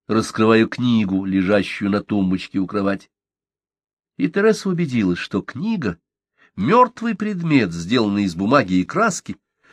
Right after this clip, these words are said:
обретает жизнь, когда кто-нибудь начинает перелистывать ее страницы и читать ее строки, проецируя на них собственную жизнь,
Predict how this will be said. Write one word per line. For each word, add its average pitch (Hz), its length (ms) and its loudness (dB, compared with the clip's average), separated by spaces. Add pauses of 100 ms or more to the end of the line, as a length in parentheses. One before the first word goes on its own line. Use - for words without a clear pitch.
обретает 104 720 2
жизнь, 135 680 -6 (540)
когда 92 260 -2
кто-нибудь 202 680 -2
начинает 147 420 -2
перелистывать 123 760 0
ее 90 160 0
страницы 110 640 -4 (340)
и 262 160 6
читать 165 520 4
ее 160 200 0
строки, 113 680 0
проецируя 139 720 2
на 139 80 2
них 131 220 -4
собственную 120 760 -6
жизнь, 95 400 -4